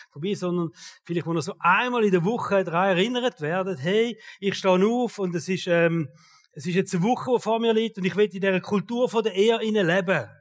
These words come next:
Und dann haben wir überlegt, was könnte das sein? Etwas zum Anlegen natürlich, oder? Optimal. Also du leist es an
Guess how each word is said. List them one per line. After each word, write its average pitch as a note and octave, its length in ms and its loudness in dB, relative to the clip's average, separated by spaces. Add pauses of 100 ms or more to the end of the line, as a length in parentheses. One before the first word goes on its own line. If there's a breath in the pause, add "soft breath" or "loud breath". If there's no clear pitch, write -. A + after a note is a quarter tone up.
(1300 soft breath)
Und D3 100 -10
dann F3 100 -2
haben G3+ 120 0
wir G3+ 120 -2
überlegt, F#3 680 -2
was F3 260 -6
könnte F#3 260 -2
das D#3+ 240 -4
sein? F3+ 220 -2 (1700)
Etwas C#3 280 -12
zum C#3 200 -10
Anlegen B2+ 420 -4
natürlich, A2 480 -14
oder? B2 260 -10
Optimal. B2 640 -6 (640 loud breath)
Also B2 180 -10
du D#3 100 -2
leist D#3+ 280 0
es D3 140 -8
an G3 320 2